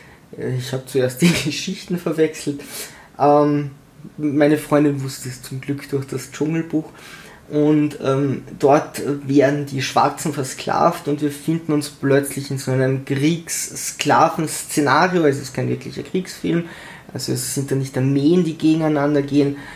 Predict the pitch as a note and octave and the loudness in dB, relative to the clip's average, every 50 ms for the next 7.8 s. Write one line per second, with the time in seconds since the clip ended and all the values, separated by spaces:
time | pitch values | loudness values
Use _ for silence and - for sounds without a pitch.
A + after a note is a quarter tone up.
0 | - - - - - B2+ C3 C#3 C#3 C3+ C3+ C3 - - - C3+ C#3+ C#3 C#3 C#3 | -20 -16 -6 0 2 2 4 2 2 0 -2 -2 -4 -6 -4 -2 0 0 2 0
1 | C#3 C#3 C#3 C3+ C3+ - - - - - D#2 E2 F#2+ G2+ A#2+ - - - C3 C#3+ | 0 0 -2 -2 -4 -6 -12 -14 -12 -12 -10 -8 -8 -8 -8 -8 -4 -2 0 0
2 | C#3 C#3 C#3 C3+ C3 C3+ C3 C3 C3+ B2+ A#2+ A#2 A2+ B2+ D3 D#3 D3 - - D3 | 2 2 2 2 0 0 -2 0 0 0 2 2 2 2 2 2 0 -2 0 2
3 | C#3+ C#3+ C#3+ C#3 B2+ - - - - - A2+ B2 B2 B2+ B2 B2 B2 A#2+ A#2+ A#2+ | 4 4 4 2 0 -4 -6 -6 -4 -2 0 0 0 0 0 0 -2 -2 -4 -8
4 | - - - - - - - - - - - - - - - - - - - B2 | -10 -16 -20 -20 -20 -20 -20 -20 -20 -20 -20 -20 -20 -20 -20 -20 -14 -10 -10 -4
5 | - - D#3 C#3+ - - C#3+ C#3+ - C#3 B2 - A#2+ B2+ C#3+ C#3+ C#3+ - - - | 0 0 0 2 0 -2 -4 -2 0 0 2 4 4 6 6 4 2 0 -6 -6
6 | - A#2 C#3+ C#3+ C#3 - - C3+ A2 - - - - - - - - - C#3 E3 | -4 -2 -2 -2 -2 0 2 2 2 0 -2 -10 -18 -20 -20 -10 -4 0 0 0
7 | D#3+ - D3+ C#3+ - D3+ D3+ D#3 D#3 D3+ D3+ D3 - - - | 0 -2 -4 -2 0 2 4 4 4 2 2 0 -4 -10 -12